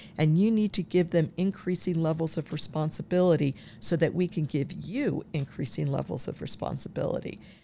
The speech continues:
And I think that is an element of leadership that should be <laughs> standardized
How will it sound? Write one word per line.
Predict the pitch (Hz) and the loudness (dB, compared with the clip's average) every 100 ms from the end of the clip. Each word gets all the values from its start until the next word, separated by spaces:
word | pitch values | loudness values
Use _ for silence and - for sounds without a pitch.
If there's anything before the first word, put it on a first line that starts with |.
| _ | _
And | - | -2
I | 220 | 0
think | 214 226 - | 2 0 0
that | - 196 254 - | 2 4 4 2
is | 202 202 | -2 0
an | 214 - | -2 2
element | 170 175 175 - | 4 6 4 2
of | 151 | -4
leadership | 147 151 170 202 - 208 240 - - _ _ _ _ | -4 -8 -6 -6 -4 -4 -4 -8 -20 _ _ _ _
that | 185 175 | 2 4
should | - - 160 - | 2 0 0 0
be | 170 165 160 156 | 0 2 4 2
<laughs> | - | 0
standardized | - - - 196 175 170 - 147 139 135 - | 0 2 2 2 0 -2 0 2 4 2 0